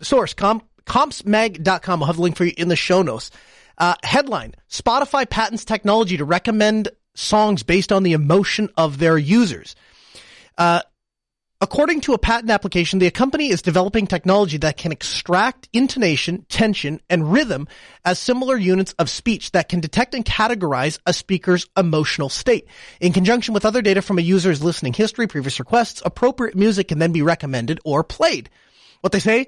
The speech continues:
not surprisingly, the internet took pleasure in this. The catch, that technology companies often file patents for innovation that are never used in their products, and a company spokesman, uh, person told us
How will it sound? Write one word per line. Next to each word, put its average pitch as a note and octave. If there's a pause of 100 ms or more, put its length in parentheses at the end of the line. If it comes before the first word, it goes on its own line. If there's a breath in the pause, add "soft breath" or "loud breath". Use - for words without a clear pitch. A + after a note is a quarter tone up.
not F#3+
surprisingly, G#3+
the G3+
internet F#3+
took -
pleasure A#3
in D#3+
this. A#2+
The D3+
catch, G#3
that D3
technology G#3+
companies G#3
often A3
file G3+
patents -
for -
innovation F#3
that E3
are D#3+
never F3+
used E3
in D#3+
their B2+
products, A#3 (380 loud breath)
and F#3
a F#3+
company G#3+
spokesman, A3 (540)
uh, D3+ (120)
person G3+
told C#4
us D#3